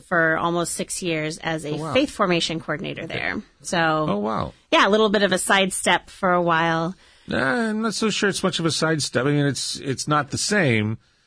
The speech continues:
Speaker 1: Yeah.
Speaker 2: but it's very complimentary 'cause you're talking about the theology behind what the liturgy is all about.
Speaker 1: Yeah, absolutely. Well, and I, and I've always, you know, when you're a musician,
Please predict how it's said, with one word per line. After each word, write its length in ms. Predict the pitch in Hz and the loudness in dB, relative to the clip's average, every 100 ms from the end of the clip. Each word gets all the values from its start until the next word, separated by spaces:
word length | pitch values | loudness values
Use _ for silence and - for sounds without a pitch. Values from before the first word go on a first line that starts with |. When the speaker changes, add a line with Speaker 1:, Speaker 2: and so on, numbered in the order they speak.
| _ | _
Speaker 1:
Yeah. 120 | - | 2
Speaker 2:
but 100 | 135 | 4
it's 140 | 135 95 | 4 2
very 340 | 95 139 139 | 2 4 2
complimentary 600 | 139 127 107 117 117 92 | 2 0 2 0 -2 -4
'cause 120 | 82 | -6
you're 100 | 95 | -6
talking 400 | 101 120 110 110 | -4 -2 -2 -4
about 400 | 101 95 98 95 - | -4 0 0 -2 -6
the 120 | 101 90 | -12 -10
theology 580 | 101 95 110 104 95 | -6 -2 -2 -2 -6
behind 720 | 98 87 - 98 98 87 85 80 _ _ _ | -10 -12 -8 -6 -6 -8 -14 -20 _ _ _
what 100 | 101 | -6
the 80 | 92 | -4
liturgy 300 | 95 90 87 | -4 -4 -6
is 100 | 85 | -6
all 100 | 82 | -8
about. 300 | 80 76 76 | -8 -12 -6
Speaker 1:
Yeah, 260 | 370 359 165 | -2 -2 -2
absolutely. 460 | 190 196 233 - 294 | -4 -4 -4 -2 2
Well, 80 | 254 | 4
and 100 | 277 | 4
I, 60 | |
and 160 | 269 262 | 4 4
I've 140 | 262 | 4
always, 440 | 262 262 247 233 - | 4 4 4 2 -2
you 120 | 226 | -2
know, 100 | 202 | 0
when 160 | 185 185 | 0 0
you're 220 | 185 185 | 2 2
a 40 | |
musician, 680 | 185 180 185 175 190 170 170 | 2 0 -2 -4 -2 -2 -4